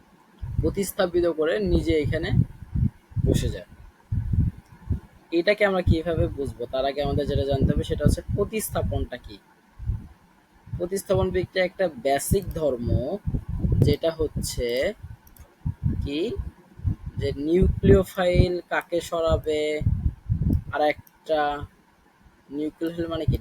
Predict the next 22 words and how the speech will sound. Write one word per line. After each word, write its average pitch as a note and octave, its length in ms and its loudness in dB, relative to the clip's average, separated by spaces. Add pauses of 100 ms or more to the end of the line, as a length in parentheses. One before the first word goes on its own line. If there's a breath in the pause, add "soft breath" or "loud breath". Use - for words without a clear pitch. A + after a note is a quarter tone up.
নেগেটিভ C#3+ 280 -2 (140)
চার্জ D3+ 160 0 (120)
যুক্ত - 200 2 (120)
যারা, C#3+ 180 -2 (1400)
সে - 140 -2 (220)
আর D#3 140 2
একটা - 260 -4 (200)
নেগেটিভ E3+ 580 -2 (240)
চার্জ E3+ 240 2 (120)
যুক্ত D#3+ 240 -2 (120)
একজনকেই D#3+ 640 -2 (280)
সরাবে। A2 400 -4 (1600)
এটাই D3+ 220 0
হচ্ছে E3+ 260 -4
কি, B2+ 120 -2 (400)
এটা - 160 -14
একটা C3 140 -4 (140)
বেসিক, B2 360 -2 (840)
এটা - 180 2
কিন্তু D#3+ 180 2
আমাদের - 200 6
সামনে D3 180 -2